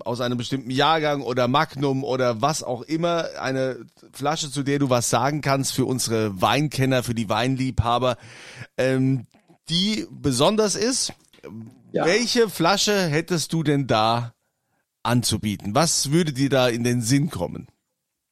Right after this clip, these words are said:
Speaker 2: Also ich hätte ja gerne, wir hatten ja, äh, beim neunzehner Jahrgang,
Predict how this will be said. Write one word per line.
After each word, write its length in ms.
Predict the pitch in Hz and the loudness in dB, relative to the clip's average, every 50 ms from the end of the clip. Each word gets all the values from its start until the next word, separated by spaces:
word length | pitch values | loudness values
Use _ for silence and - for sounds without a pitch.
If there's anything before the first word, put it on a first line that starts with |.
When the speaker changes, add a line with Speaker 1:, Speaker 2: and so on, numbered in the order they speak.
| _ _ - | _ _ 0
Speaker 2:
Also 180 | 95 95 92 | 0 2 2
ich 160 | 92 92 - - | 2 2 2 2
hätte 220 | 123 - - 117 | 2 4 4 4
ja 180 | 107 101 101 98 | 6 6 6 4
gerne, 440 | 92 90 101 101 107 113 120 117 107 | 4 4 4 6 6 6 6 6 6
wir 120 | 95 87 | 4 4
hatten 220 | 87 92 - - 123 | 2 2 2 4 4
ja, 840 | 113 104 101 98 98 95 98 - - 113 98 95 92 92 90 90 90 | 4 4 4 4 4 4 4 2 2 2 4 4 4 6 4 4 4
äh, 40 | 87 | 2
beim 220 | 85 90 87 90 | 2 0 0 2
neunzehner 400 | 90 92 104 110 - 113 107 98 | 2 2 2 2 2 2 4 4
Jahrgang, 600 | 92 90 87 95 95 98 95 95 95 95 95 98 | 6 4 4 4 4 2 2 2 0 0 -2 -4